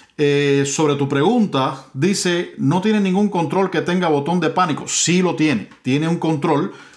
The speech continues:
No lo voy a hacer ahora aquí porque estamos grabando el video, pero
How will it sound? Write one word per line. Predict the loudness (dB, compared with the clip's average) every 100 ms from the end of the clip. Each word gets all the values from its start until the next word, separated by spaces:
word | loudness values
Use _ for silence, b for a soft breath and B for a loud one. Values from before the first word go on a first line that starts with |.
| B -8
No | -2
lo |
voy | 0 0
a |
hacer | 0 0
ahora | 0 0
aquí | -2
porque | -4 -4
estamos | -6 -4 -2 -2
grabando | -2 -2 0 0
el |
video, | 0 2 2 0
pero | -2 -2 -2 -6